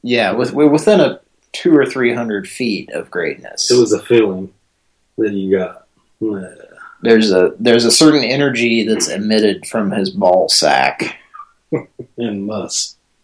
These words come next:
Speaker 1: Yeah, well, I could smell it from
Speaker 2: Yeah.
Speaker 1: from way across the room.
Speaker 2: Pheromones, I think.
Speaker 1: They really got my tinglers tingling.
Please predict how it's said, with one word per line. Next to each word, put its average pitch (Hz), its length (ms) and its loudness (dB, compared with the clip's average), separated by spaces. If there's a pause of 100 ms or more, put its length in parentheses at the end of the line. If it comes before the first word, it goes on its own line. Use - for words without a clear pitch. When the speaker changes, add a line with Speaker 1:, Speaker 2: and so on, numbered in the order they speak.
(360)
Speaker 1:
Yeah, 104 200 -2
well, 110 200 2
I 131 60 4
could - 180 -2
smell 98 460 0
it - 200 -8
from 76 420 -16 (100)
Speaker 2:
Yeah. - 680 -10 (320)
Speaker 1:
from 95 260 -12
way 95 240 -2
across 82 500 0
the - 140 -8
room. - 440 -10 (100)
Speaker 2:
Pheromones, 90 600 0 (220)
I 92 100 -8
think. 87 140 -16 (880)
Speaker 1:
They 95 160 2
really 113 360 6
got 101 300 2
my 85 140 -4
tinglers 90 720 -4
tingling. - 920 -8